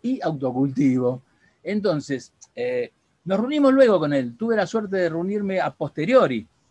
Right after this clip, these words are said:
de esa, de esa charla en el colegio, y lo hablamos, lo hablamos, este, en su despacho, lo hablamos en su despacho, en la casación.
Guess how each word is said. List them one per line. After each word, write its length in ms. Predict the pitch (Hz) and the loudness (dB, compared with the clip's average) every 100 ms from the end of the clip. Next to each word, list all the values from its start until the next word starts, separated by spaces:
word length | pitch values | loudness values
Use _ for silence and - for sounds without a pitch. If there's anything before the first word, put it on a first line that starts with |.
| _ _ _ _ _ _ _ | _ _ _ _ _ _ _
de 140 | - 160 | -6 -4
esa, 400 | 139 147 131 - | 0 0 0 0
de 140 | 123 156 | -6 -6
esa 220 | 170 143 | -4 -4
charla 480 | 190 190 202 208 - | 0 0 0 -4 -6
en 180 | 123 120 | -10 -8
el 220 | 117 113 | -8 -8
colegio, 560 | 170 185 202 - 233 226 _ _ _ - | -4 -4 -4 -4 -4 -4 _ _ _ -4
y 80 | 165 | 2
lo 100 | 214 | 4
hablamos, 520 | 269 277 262 202 - | 4 4 4 0 -4
lo 160 | 175 | -2
hablamos, 460 | 196 226 220 208 - | -2 0 -2 -4 -4
este, 1160 | 143 - - 135 135 127 123 120 120 120 120 139 | -8 -8 -6 -4 -4 -4 -8 -10 -10 -12 -12 -10
en 80 | 143 | -8
su 140 | 175 | -4
despacho, 480 | 170 - 113 - 123 | -4 -2 -6 -6 -10
lo 80 | 165 | -6
hablamos 340 | 233 240 170 | -6 -6 -6
en 80 | 147 | -8
su 140 | 139 | -8
despacho, 480 | 131 - 113 107 123 | -10 -8 -10 -8 -10
en 100 | 120 | -8
la 200 | 120 113 | -8 -8
casación. 580 | 127 117 120 120 104 | -8 -10 -10 -8 -10